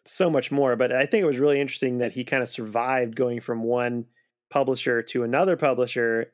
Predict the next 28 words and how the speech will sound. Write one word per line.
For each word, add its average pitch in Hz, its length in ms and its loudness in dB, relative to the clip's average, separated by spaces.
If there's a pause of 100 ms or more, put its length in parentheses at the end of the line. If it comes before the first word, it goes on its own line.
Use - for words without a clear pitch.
and 120 200 -2
then 120 100 -2
D 127 120 -2
C 127 160 -4
was 120 140 -2
like, 113 160 -2
"Hey, 180 160 -2
let's 151 180 -2
bring 139 200 -2
him 120 80 -2
back." 175 260 0
But 156 120 -4
you 156 80 -6
can 160 160 -2
really 247 280 0
tell 214 240 0
by 151 160 2
all 160 340 2
these 143 200 -2
different 139 440 0 (680)
inclusions 151 840 0
in 123 240 0
the 117 240 0
miniseries 139 880 0
and 113 120 -6
graphic 110 320 -4
novels 143 520 0
of 113 160 -6